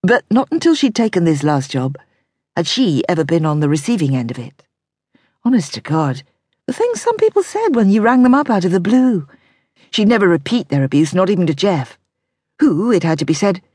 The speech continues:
had some choice phrases himself, but when his taxi broke down.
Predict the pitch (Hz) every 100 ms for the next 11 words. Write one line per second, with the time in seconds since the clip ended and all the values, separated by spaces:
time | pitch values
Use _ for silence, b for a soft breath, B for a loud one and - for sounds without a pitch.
0 | _ _ _ 214 - 170 143 - 208 139
1 | - 147 156 156 156 143 185 127 139 -
2 | _ _ _ _ 127 151 135 135 - 165
3 | - - - 107 147 143 - 175 151 131
4 | 135